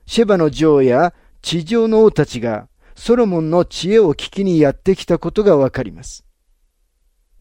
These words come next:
その短い期間の間に、イスラエルは確かに世界に対して神様の証しをしました。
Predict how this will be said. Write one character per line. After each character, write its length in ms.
そ 140
の 100
短 360
い 80
期 120
間 200
の 60
間 240
に、 260
イ 100
ス 160
ラ 100
エ 60
ル 80
は 260
確 280
か 160
に 100
世 220
界 260
に 100
対 260
し 120
て 240
神 260
様 280
の 260
証 300
し 140
を 80
し 140
ま 80
し 60
た。 180